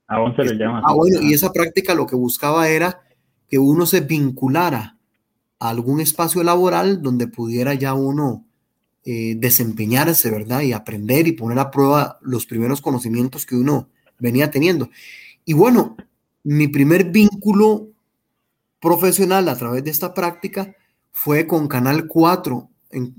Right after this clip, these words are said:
Speaker 2: en ca-, el Canal cuatro, antes de que perteneciera a Repretel, pertenecía a una familia costarricense, apellido Vargas, y Canal cuatro tenía un noticiero que se llamaba N C cuatro.
Speaker 1: N C cuatro,
Speaker 2: Eh,
Speaker 1: yo lo recuerdo, yo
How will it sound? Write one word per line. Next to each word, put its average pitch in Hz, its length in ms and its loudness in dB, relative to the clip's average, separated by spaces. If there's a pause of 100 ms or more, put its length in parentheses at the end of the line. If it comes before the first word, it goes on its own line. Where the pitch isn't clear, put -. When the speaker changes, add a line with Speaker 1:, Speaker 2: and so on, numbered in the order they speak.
Speaker 2:
en 127 260 -6
ca-, 120 260 -8
el 131 120 0
Canal 143 280 0
cuatro, 180 560 2
antes 160 360 0
de 123 80 -2
que 127 100 -4
perteneciera 123 600 0
a - 20 -2
Repretel, 165 520 -2
pertenecía 120 540 -4
a 143 40 0
una 160 180 0
familia 139 560 -2
costarricense, 127 760 -4
apellido 135 440 -2
Vargas, 143 680 -2 (920)
y 180 340 2
Canal 190 360 2
cuatro 175 360 2
tenía 143 300 0
un 170 140 2
noticiero 160 520 -2
que 170 80 -4
se 143 120 -2
llamaba 123 500 0
N 151 280 0
C 143 220 -2
cuatro. 147 540 -2 (500)
Speaker 1:
N 139 220 -2
C 143 140 -2
cuatro, 160 220 4
Speaker 2:
Eh, 139 40 0
Speaker 1:
yo 143 80 6
lo 156 100 6
recuerdo, 160 460 6
yo - 80 -14